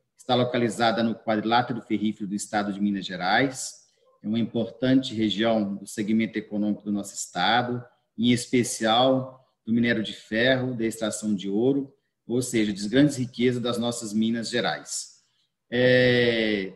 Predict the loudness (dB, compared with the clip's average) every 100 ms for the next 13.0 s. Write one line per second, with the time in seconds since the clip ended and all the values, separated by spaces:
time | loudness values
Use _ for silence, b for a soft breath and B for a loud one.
0 | -4 4 4 4 2 2 2 -2 -4 2
1 | 6 6 4 -2 -4 -2 2 0 0 -6
2 | -6 -6 -4 -2 0 -2 -4 -4 -4 -2
3 | 0 0 -2 -8 _ _ _ _ _ -6
4 | 0 0 0 0 4 4 4 0 0 0
5 | 2 4 4 2 0 -2 2 2 2 -2
6 | -2 -4 -4 0 2 4 0 -4 -14 _
7 | _ _ -2 0 2 4 2 2 2 4
8 | 4 0 0 0 -4 _ _ _ -2 -2
9 | 0 0 2 2 2 2 0 -4 -6 0
10 | 2 2 0 -6 -6 -14 _ _ _ -2
11 | -2 -2 -2 0 0 0 0 0 -4 -4
12 | -4 -2 -2 -2 -4 -6 -6 -6 -6 -12